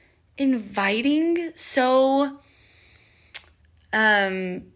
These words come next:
just welcoming and cozy almost? I just, when I thought of that, I thought, "Oh, that,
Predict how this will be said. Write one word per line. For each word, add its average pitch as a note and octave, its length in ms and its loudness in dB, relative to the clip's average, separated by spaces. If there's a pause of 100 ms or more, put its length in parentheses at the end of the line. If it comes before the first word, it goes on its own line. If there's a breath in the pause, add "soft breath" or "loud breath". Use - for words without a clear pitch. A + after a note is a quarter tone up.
(1400)
just C#4+ 240 -2
welcoming E4 1200 0
and G#3+ 440 -6 (160)
cozy C#4 560 0
almost? D#4+ 420 0
I C4+ 180 4
just, D4+ 280 -2
when C#4+ 140 0
I C#4 120 2
thought C4 520 0
of C#4 120 0
that, G#3 140 2
I G3+ 120 -2
thought, G3 360 -6
"Oh, - 320 -12
that, B3 400 -8